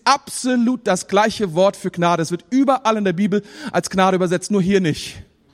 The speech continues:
Und manche Bibeln machen das trotzdem. Und ich glaube, das Problem ist einfach, dass sich theologisch,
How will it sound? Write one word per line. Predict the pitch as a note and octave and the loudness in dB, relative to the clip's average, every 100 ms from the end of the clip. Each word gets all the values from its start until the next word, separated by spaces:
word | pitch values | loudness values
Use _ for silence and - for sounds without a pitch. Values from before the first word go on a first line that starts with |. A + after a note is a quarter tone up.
| _ _ _ _ _ _ _ - F3 | _ _ _ _ _ _ _ -8 2
Und | G3+ | 2
manche | B3+ B3+ | 2 2
Bibeln | A3 A#3+ | 4 4
machen | A3+ A3 | 4 2
das | G3 | -2
trotzdem. | - F3 - C4 C#4+ A#3+ - _ _ _ _ _ - - - | -2 -2 -2 -2 -2 -4 -12 _ _ _ _ _ -20 -20 -2
Und | G#3+ | 0
ich | F#3 | 4
glaube, | A#3 C4+ C4 | 4 6 6
das | - | 4
Problem | G#3 G3 C4+ | 2 4 4
ist | G#3+ | 2
einfach, | A#3 A3+ A#3 | 0 0 2
dass | A3 | 2
sich | A#3+ - - _ _ - | 0 -2 -8 _ _ 2
theologisch, | B3 A#3+ D4+ E4 C4+ - - | 6 8 8 6 4 2 -6